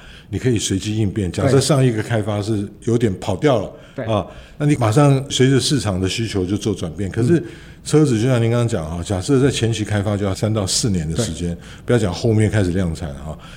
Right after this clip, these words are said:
Speaker 1: 就光是这一个，那你一旦研判错误的话，你可能就会，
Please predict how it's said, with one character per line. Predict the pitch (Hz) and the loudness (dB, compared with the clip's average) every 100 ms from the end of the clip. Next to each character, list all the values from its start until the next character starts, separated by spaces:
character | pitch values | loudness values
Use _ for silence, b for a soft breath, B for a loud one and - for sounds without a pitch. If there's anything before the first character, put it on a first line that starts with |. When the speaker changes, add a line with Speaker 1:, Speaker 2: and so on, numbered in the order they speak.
| B | B
Speaker 1:
就 | 151 | 0
光 | 151 160 165 | 2 4 4
是 | 160 139 | 4 2
这 | 147 | 4
一 | 135 131 | 4 4
个， | 113 90 120 | 2 0 -2
那 | 139 135 | -4 0
你 | 117 113 | 4 4
一 | |
旦 | 139 143 | 6 4
研 | 120 107 117 | 4 4 2
判 | 135 | 2
错 | 113 131 113 | 0 0 0
误 | 104 | 0
的 | 90 | 0
话， | 101 | -2
你 | 101 | -2
可 | - | -2
能 | 82 87 | -2 0
就 | 101 | 0
会， | 101 | 0